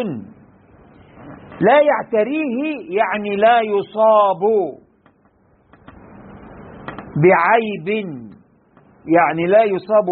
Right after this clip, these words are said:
بعيب، يعني لا تأخذه سنة ولا نوم، لا يمرض ولا يهزم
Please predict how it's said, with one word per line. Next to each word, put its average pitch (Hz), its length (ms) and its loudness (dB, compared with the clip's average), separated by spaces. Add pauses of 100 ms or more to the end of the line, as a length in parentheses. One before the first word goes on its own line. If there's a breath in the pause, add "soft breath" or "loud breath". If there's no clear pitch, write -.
(100)
بعيب، 160 540 -2 (1600)
يعني 226 420 0
لا 226 140 2
تأخذه 247 520 -4 (100)
سنة 208 460 -4
ولا 185 280 2
نوم، 156 360 -2 (1900)
لا 185 220 6
يمرض 185 460 0 (2750)
ولا 196 260 6
يهزم 185 560 -2